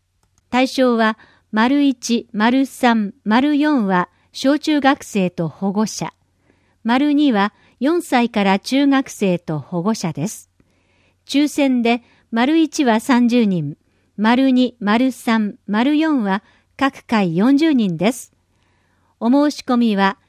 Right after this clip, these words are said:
七月九日までにホームページで。お問い合わせは東京都道路整備保全公社。電話零三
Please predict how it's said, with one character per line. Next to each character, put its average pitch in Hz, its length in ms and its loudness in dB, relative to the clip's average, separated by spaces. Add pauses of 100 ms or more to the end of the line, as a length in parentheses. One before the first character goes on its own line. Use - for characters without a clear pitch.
(140)
七 - 340 -4
月 277 360 0
九 302 420 -2
日 277 180 0
ま 254 140 2
で 208 120 0
に 185 200 -2
ホ 240 220 -2
ー - 20 2
ム 311 160 -2
ペ 247 200 0
ー 185 40 0
ジ - 160 -16
で。 - 160 -10 (960)
お 214 100 -8
問 285 220 2
い 262 60 2
合 247 80 2
わ 233 160 0
せ 214 180 -4
は 202 220 0 (300)
東 294 200 0
京 294 260 0
都 196 220 -2
道 233 260 0
路 302 160 0
整 262 260 2
備 233 140 0
保 214 220 -2
全 233 240 -2
公 185 220 -6
社。 - 280 -12 (840)
電 220 240 0
話 214 160 0
零 226 160 2
三 247 400 -4